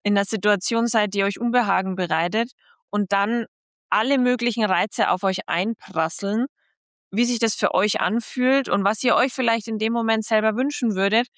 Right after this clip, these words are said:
wie mit der Situation verfahren werden könnte.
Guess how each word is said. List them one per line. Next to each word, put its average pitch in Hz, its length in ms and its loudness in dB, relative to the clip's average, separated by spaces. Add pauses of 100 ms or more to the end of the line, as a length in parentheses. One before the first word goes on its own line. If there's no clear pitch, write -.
(220)
wie 214 100 0
mit 208 140 0
der 208 80 0
Situation 208 680 -2
verfahren 220 500 -2
werden 156 260 -2
könnte. 151 400 -8